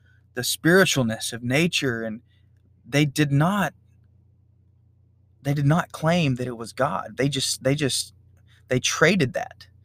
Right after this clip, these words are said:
and their foolish hearts were darkened. Number, verse twenty-two says, "Although they claimed to be wise, they became fools and exchanged the glory of the immortal God for images made to look like mortal human being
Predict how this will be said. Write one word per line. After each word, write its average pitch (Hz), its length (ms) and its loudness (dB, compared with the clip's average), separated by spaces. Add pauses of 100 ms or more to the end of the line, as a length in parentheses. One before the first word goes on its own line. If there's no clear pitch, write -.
(880)
and 123 100 -2
their 123 80 2
foolish 170 380 2
hearts - 340 2
were 120 80 -2
darkened. 113 600 0 (1200)
Number, 127 280 0
verse 147 180 2
twenty-two 170 380 0
says, 123 200 -2
"Although 147 200 8
they 147 140 2
claimed 165 380 2
to 147 40 2
be 131 120 4
wise, 156 500 2
they 131 80 -2
became 120 400 -8
fools 113 600 -8 (380)
and 123 100 -4
exchanged 165 760 4
the 131 80 2
glory 151 540 4
of 120 120 -2
the 120 140 0
immortal 139 420 0
God 127 400 0
for - 200 -10
images 123 380 -2
made 120 260 -2
to 120 100 -4
look 120 260 -4
like 120 200 0
mortal 113 320 -6
human 143 400 0
being 113 440 -4